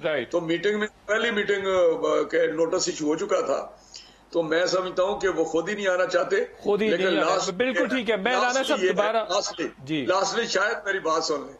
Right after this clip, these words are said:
Speaker 1: जी।
Speaker 2: अभी एक, क्योंकि inconclusive ये meeting हुई है,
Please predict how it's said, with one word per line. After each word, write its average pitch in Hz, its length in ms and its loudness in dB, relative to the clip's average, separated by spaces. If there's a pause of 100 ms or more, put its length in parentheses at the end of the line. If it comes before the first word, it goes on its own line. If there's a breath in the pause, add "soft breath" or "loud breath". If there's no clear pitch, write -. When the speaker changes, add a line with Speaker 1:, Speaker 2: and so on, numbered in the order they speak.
(220)
Speaker 1:
जी। 131 220 -6 (260)
Speaker 2:
अभी 226 280 -2
एक, 214 240 0 (500)
क्योंकि 196 420 2 (300)
inconclusive 190 800 -2
ये 196 140 -2
meeting 160 420 -4
हुई 147 240 -4
है, - 300 -6